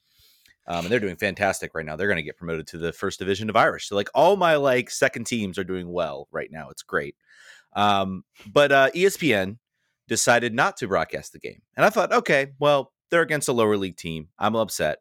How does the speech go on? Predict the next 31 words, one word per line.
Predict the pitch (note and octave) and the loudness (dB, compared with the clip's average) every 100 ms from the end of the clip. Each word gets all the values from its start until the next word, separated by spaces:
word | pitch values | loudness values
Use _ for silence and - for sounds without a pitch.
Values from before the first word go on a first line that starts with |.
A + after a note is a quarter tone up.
| - | -2
but | E2+ - | -4 -2
they | G2 | -2
should | F#2+ G#2+ F2 | -2 -6 -6
win | F#2 | -8
this | E2+ - | -8 -10
easily." | D2 - - _ _ _ - | -14 -14 -20 _ _ _ -8
Did | C3 | 2
not | G3 A3 | 2 2
go | B2+ D#2 | 0 -2
well. | A#1 D2+ - _ _ _ _ | -4 -12 -14 _ _ _ _
They | G#2 | 2
were | A2 | 4
down | A2+ A2 | 4 0
two | - E3+ | -2 0
one | D#3 C#3 | 2 0
heading | A#2+ A#2+ A#2 A2 | 2 0 0 -4
into | G#2+ - A2 F#2+ | -6 -6 -8 -4
stoppage | - G2+ - F#2+ - | 2 2 2 -4 -2
time. | D#2 D2+ - - - | -2 -4 -12 -20 -2
It | C#3+ | 0
was | E3 C#4 B3 - | 4 4 2 -4
really | C#3 A#2 B2 F3 F3 D3+ | -14 -6 2 2 4 0
hilarious | C3+ A#2+ G#2+ F#2 D#2+ - | 2 2 2 0 -4 -8
'cause | G2+ | -8
Hamburg | - D3+ E3 D#3 C3 | -2 0 2 2 0
won | A#2+ B2 C#3 | 0 0 0
the | G#2 | -2
game. | E2+ D2+ C#2+ _ _ _ _ _ - | -4 -6 -12 _ _ _ _ _ 2
All, | C3+ | 4
I | C3+ | 4
don't, | C#3 | 2